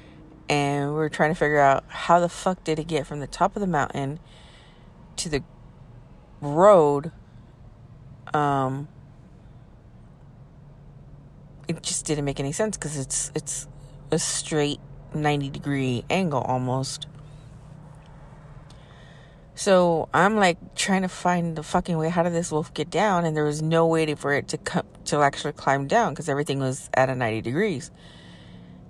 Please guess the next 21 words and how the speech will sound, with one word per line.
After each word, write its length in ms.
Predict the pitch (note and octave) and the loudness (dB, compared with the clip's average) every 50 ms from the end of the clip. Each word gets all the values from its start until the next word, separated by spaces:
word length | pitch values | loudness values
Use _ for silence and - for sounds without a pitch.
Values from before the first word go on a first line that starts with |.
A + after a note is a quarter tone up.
| - - - - | -20 -16 -6 -4
And 320 | C#3 C#3 C#3 C#3 C#3 C#3 | -2 -2 0 -2 -2 0
I 120 | C#3 C3+ D3 | 0 0 0
was 100 | D#3 - | 0 0
like, 160 | C#3+ C3+ - - - - - - | -2 -4 -4 -8 -16 -20 -20 -18
"Fuck, 460 | - - - - - F3+ G#3+ A#3+ A#3+ - - | -18 -14 -12 -10 -8 -6 -6 -6 -8 -10 -10
dude, 380 | - D#3+ C#3+ D3+ D3+ D3+ E3 F3+ G3 - - - - - - | -8 -6 -6 -4 -4 -6 -6 -8 -8 -14 -18 -18 -16 -10 -6
where 160 | B3 C#4+ D4+ | -4 -4 -4
the 120 | E4 D#4+ | -4 -6
fuck 320 | - - - - - - - | -8 -8 -10 -10 -12 -10 -8
did 160 | - C4 B3 | -8 -6 -6
this 180 | B3+ B3 - | -6 -6 -2
wolf 220 | A#3 B3 B3+ - - | -4 -4 -4 -6 -2
come 180 | - C#4+ D#4+ D#4+ - | -2 -2 -2 -2 -6
from?" 340 | - - C#3+ C#3+ - E3 - - - - - - - - - - - - - - - - - - - - - - - - - - - - - - - - | -8 -8 -6 -6 -8 -10 -14 -18 -20 -20 -20 -20 -20 -20 -20 -20 -20 -20 -20 -20 -20 -20 -20 -20 -20 -20 -20 -20 -20 -20 -20 -20 -20 -20 -20 -16 -4 -2
And 160 | D#3 D3+ D3+ | -2 0 0
as 100 | C#3+ - | 0 0
soon 200 | - - A#3+ B3 | 0 -2 0 0
as 140 | C#4+ D4 C#4+ | 0 0 0
I 100 | D4+ C#4+ | 0 -2
said 260 | - - A3+ G#3 G3 | -2 -4 -4 -2 0
that, 260 | G#3+ G#3 G#3 G3+ - | 2 4 4 4 2